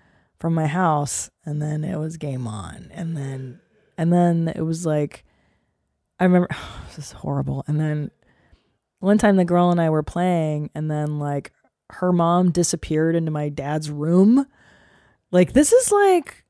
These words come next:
four o'clock in the afternoon. <laughs> You know what I mean? And they're like, "Where's your mom?" No, she's like, "Well, I wonder where my mom is." And I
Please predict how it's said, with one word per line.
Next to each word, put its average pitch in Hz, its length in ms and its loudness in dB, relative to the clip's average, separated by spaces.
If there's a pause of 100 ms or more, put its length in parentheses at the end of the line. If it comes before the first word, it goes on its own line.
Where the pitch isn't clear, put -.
(480)
four 175 420 2
o'clock 135 400 -10
in 113 80 -16
the 110 120 -20
afternoon. - 520 -14 (120)
<laughs> 214 120 -16
You 269 120 6
know 294 120 8
what - 80 4
I - 40 -8
mean? - 180 -12 (340)
And 262 80 4
they're 262 140 6
like, 220 160 0 (400)
"Where's 233 180 4
your 370 100 6
mom?" 214 460 6 (720)
No, 254 160 8
she's 302 320 6
like, 214 180 6
"Well, 214 60 6
I 254 40 6
wonder 392 160 6
where 311 140 6
my 202 140 6
mom 294 160 4
is." 160 180 2
And 175 80 4
I 185 180 4